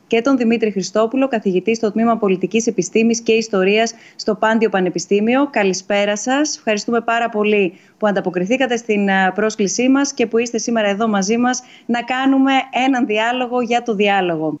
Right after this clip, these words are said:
Θα ήθελα να ζητήσω και από τους, ε, δύο προσκεκλημένους μας για σήμερα να, να μας δώσετε μια πρώτη σύντομη τοποθέτηση,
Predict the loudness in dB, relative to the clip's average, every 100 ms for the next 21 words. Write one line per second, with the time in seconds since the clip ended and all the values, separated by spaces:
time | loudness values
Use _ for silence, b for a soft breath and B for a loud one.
0 | _ 0 2 2 0 0 2 2 2 -2
1 | 0 -2 0 2 2 2 0 0 0 0
2 | -4 -4 -4 0 2 2 2 2 2 2
3 | 2 0 0 2 0 0 0 0 2 2
4 | 0 0 -2 -4 B B B 0 0 0
5 | 2 2 2 2 0 0 2 2 0 -2
6 | -4 -4 -4 -2 0 0 2 2 2 0
7 | 2 2 4 4 0 -4 -16 -14 -4 -2
8 | 0 0 2 2 2 2 0 -2 -2 -2
9 | -2 0 2 4 2